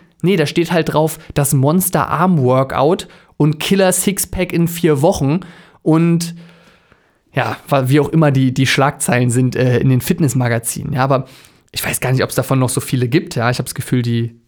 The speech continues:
die Kraftsportzeitungen haben's irgendwann alle nicht mehr geschafft zu überleben. Da, da, die haben sich nicht mehr genug verkauft. Ähm, aber die ganzen Zeitschriften sind ja nicht besser. Ja, die sagen halt nur statt, „Verlier dein Bauchfett, mach die Hollywood-Diät“ oder,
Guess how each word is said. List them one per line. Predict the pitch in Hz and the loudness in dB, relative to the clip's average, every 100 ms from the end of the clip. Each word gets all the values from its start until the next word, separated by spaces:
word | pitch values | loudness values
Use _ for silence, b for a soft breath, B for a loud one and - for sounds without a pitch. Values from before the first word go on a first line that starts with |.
| _ - | _ -6
die | 127 | -6
Kraftsportzeitungen | - 135 - - 131 127 127 127 123 | -2 -4 -2 -4 -2 0 0 0 0
haben's | 123 | 0
irgendwann | - 127 127 | 0 0 0
alle | 123 127 | 0 0
nicht | 127 | 0
mehr | 127 | -2
geschafft | 123 - 147 - - | -2 -2 -4 -4 -4
zu | 135 | -2
überleben. | 123 123 135 156 139 | 0 0 2 2 2
Da, | 120 120 | 2 0
da, | 123 123 | -2 -4
die | 127 127 | -2 -2
haben | |
sich | 127 123 | 0 0
nicht | 127 | 0
mehr | 127 | 0
genug | 131 127 | 0 -2
verkauft. | - - 139 147 - B B B B - | -6 -4 -2 -2 -10 B B B B -6
Ähm, | 127 120 117 117 _ _ _ _ _ - | -2 0 -2 -4 _ _ _ _ _ -4
aber | 160 | 0
die | 170 | 2
ganzen | 160 190 - | 2 0 -2
Zeitschriften | 175 175 - - | -2 -2 -4 0
sind | 165 | 0
ja | 165 | 2
nicht | 151 - | 0 0
besser. | 139 113 110 - _ | 0 -2 -4 -10 _
Ja, | 120 123 | -4 -2
die | 127 | 0
sagen | 131 147 143 | 0 0 0
halt | 139 | 0
nur | 139 139 | 0 0
statt, | 139 135 131 | 0 -2 -2
„Verlier | - 131 135 | -2 0 0
dein | 123 | 0
Bauchfett, | 117 123 - 151 | 0 -2 0 -2
mach | 135 127 | -2 -2
die | 131 | -2
Hollywood-Diät“ | 127 151 135 131 127 135 131 | 0 0 -2 -2 -2 -2 0
oder, | 127 123 | 0 -2